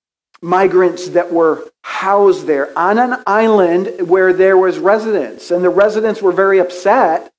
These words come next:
that the government was, was dropping the migrants on their island. Well, this week,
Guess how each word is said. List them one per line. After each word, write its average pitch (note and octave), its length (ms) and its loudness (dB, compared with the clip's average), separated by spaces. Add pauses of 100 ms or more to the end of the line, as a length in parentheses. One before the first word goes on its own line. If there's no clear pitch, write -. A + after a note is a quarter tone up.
(340)
that F#3+ 340 0
the - 60 -2
government G#3 600 0
was, F3+ 320 -2 (240)
was F3+ 180 -2
dropping F#3+ 420 0
the F3+ 80 0
migrants F#3 480 0
on F3 140 0
their F3+ 200 -2
island. F#3 580 -4 (2750)
Well, F#3 560 0 (400)
this G3 300 -2
week, F#3 600 -4